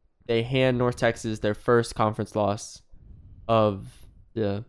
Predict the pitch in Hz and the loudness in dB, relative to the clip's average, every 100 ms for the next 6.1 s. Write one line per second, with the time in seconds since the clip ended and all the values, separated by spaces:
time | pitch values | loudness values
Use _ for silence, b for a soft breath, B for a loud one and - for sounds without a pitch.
0 | _ - 120 110 104 107 135 143 110 110 | _ -16 -6 -6 -4 -6 -4 -2 -4 -6
1 | _ _ _ _ - 123 - - - 123 | _ _ _ _ -4 -4 -4 -16 0 2
2 | 123 120 147 127 117 120 104 104 101 - | 2 0 2 2 2 0 0 -2 -6 -8
3 | 107 98 107 - 101 - - 120 - - | -10 -10 -10 -10 -14 -14 -12 -12 -10 -16
4 | - - 131 - - - - - - - | -12 -14 -14 -16 -20 -20 -20 -20 -20 -20
5 | - - - - - - 139 151 175 165 | -18 -20 -20 -20 -18 4 6 8 6 2